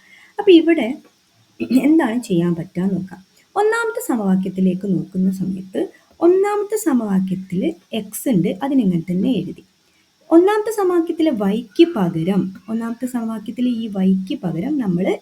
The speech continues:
രണ്ടാമത്തെ സമവാക്യത്തിലെ വൈ ഉണ്ടല്ലോ, എക്സ് പ്ലസ് ഫോർ ഫിഫ്റ്റി, എക്സ് പ്ലസ് നാനൂറ്റി അൻപത് എന്ന് പറഞ്ഞ വൈ. അപ്പൊ ആ വാല്യൂ, ആ വില അവിടെ കൊടുത്തു.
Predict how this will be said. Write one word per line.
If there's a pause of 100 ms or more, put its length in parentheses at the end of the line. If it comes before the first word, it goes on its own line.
രണ്ടാമത്തെ
സമവാക്യത്തിലെ
വൈ
ഉണ്ടല്ലോ, (380)
എക്സ്
പ്ലസ് (320)
ഫോർ
ഫിഫ്റ്റി,
എക്സ്
പ്ലസ്
നാനൂറ്റി
അൻപത്
എന്ന്
പറഞ്ഞ
വൈ. (460)
അപ്പൊ
ആ (180)
വാല്യൂ, (120)
ആ
വില
അവിടെ
കൊടുത്തു.